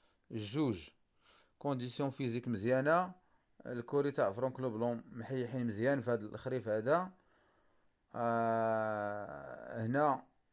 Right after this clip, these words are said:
حسب لونترينور ديالهم محفيه، الور عنده طموح باش انه يجي يخربق هاد الكورس هاد لو دو، من لي توكار تاع الكورسة. ثلاثة،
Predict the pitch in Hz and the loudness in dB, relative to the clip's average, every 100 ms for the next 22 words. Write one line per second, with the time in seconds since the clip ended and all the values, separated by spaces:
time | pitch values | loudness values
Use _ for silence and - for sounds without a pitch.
0 | _ _ _ _ - - 135 139 113 127 | _ _ _ _ -10 -6 -4 -2 0 0
1 | 131 135 131 131 127 101 123 127 117 104 | 0 0 0 2 0 2 4 4 2 -2
2 | - - - 156 156 107 - _ _ _ | -8 -14 -6 2 2 2 -4 _ _ _
3 | _ - 123 127 113 117 127 131 131 135 | _ -10 0 2 4 2 0 0 0 0
4 | 110 117 - 123 123 113 123 - 117 101 | 0 -4 -4 -2 2 4 2 0 -6 -4
5 | 123 - 113 - 104 - 107 98 107 104 | -4 -6 -10 -6 -6 -2 -4 -2 -6 -4
6 | 107 101 101 110 143 175 - 113 113 110 | -2 -2 -4 -2 0 0 0 -2 -2 -2
7 | 110 107 - 90 87 98 - 156 180 - | -2 -4 -2 -6 -6 -8 -2 -2 -4 -14
8 | _ _ _ _ - 147 147 135 160 175 | _ _ _ _ 0 6 6 6 6 4